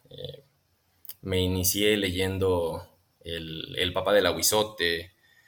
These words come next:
este, La Chora, a Gil Citrino, Rius. Entonces, pues bueno, ya con ese tipo de, de bagaje, ya, este, traía mucha de la, mm, pues de la esencia, ¿no? De lo que izquierda-derecha significa.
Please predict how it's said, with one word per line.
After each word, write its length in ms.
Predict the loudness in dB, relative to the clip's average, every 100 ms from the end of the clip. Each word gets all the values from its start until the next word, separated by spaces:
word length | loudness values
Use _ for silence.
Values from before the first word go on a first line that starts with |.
| _
este, 560 | -8 -6 -6 -6 -6 -4
La 220 | -4 -4
Chora, 840 | 0 4 4 4 4 2 0 -4 -8
a 180 | -8 -8
Gil 260 | -8 -8 -6
Citrino, 1040 | -6 -8 -4 -2 -2 -2 -2 -2 -4 -8 _ _
Rius. 840 | -2 2 4 4 2 0 -2 -6 -10 -20 -18 -8
Entonces, 400 | -4 -2 -2 -2
pues 180 | -2 0
bueno, 160 | 2
ya 300 | 4 2 2 -10 -6
con 180 | -2 0
ese 160 | -2
tipo 300 | -4 -6 -4
de, 560 | -2 -2 -2 -6 -8 -14 _ _
de 180 | -8 -4
bagaje, 540 | 0 0 0 -4 -8 -10 _ _ _ -10
ya, 360 | -2 -2 -2
este, 680 | -4 -6 -10 -12 -14 -12 -12 -6
traía 320 | -4 -2 -4
mucha 460 | -4 -2 -2 -2
de 160 | -4 -8
la, 360 | -8 -8 -8 -12 -18 _ _ _ _ _ _ _ _ _ _
mm, 680 | -8 -4 -4 -4 -6 -8 -10 -6
pues 160 | -4
de 100 | 0
la 100 | 2
esencia, 540 | 4 4 4 2 2 0
¿no? 140 | 2
De 100 | 0
lo 200 | 0 -2
que 100 | -4
izquierda-derecha 800 | -4 -2 2 4 4 2 0 0
significa. 760 | 0 -2 -2 -4 -2 -4 -4